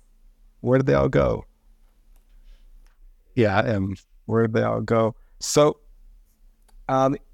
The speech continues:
Speaker 1: is cloud a good idea, or is it more just a necessary part of the equation because now we're all remote?
Speaker 2: I think it very much depends on the size of your company and what you're doing.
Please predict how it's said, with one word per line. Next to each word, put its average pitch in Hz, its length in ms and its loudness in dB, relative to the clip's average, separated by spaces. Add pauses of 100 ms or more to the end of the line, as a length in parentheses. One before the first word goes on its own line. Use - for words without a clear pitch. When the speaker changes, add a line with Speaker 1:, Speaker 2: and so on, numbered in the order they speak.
(220)
Speaker 1:
is 156 380 2
cloud 165 500 2
a 160 60 4
good 139 200 2
idea, 143 440 2
or 131 240 2
is 117 120 0
it 123 120 0
more 117 260 2
just 110 380 -4
a 113 80 -8
necessary 107 1080 0 (320)
part 117 280 2
of 101 80 -2
the 101 120 0
equation 110 720 0 (300)
because 107 340 -2
now 107 240 2
we're 98 160 -4
all 98 160 -2
remote? 95 400 -2 (680)
Speaker 2:
I 113 80 0
think 120 200 4
it 104 60 2
very 110 320 4
much 98 240 0
depends 98 400 -4
on 95 220 0
the 92 160 0
size 98 340 0
of - 100 -12
your 90 80 -6
company 90 360 -4
and 90 80 -2
what 85 180 -6
you're 90 80 -8
doing. 87 320 0